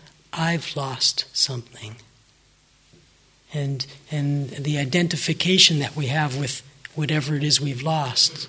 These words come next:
And I, and I would say particularly when it's, when it's a person who we love. As the Buddha said, separation from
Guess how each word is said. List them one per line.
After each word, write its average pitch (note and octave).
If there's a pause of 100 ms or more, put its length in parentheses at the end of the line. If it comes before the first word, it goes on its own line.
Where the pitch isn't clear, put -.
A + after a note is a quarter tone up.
And D3
I, C#3+
and D#3+
I E3
would D3+
say F#3
particularly E3+ (220)
when D#3
it's, - (260)
when D3+
it's -
a D#3+
person D3+
who C3+
we C#3+
love. B2+ (520)
As D3
the D#3
Buddha C#3+
said, C3+
separation D#3+
from C#3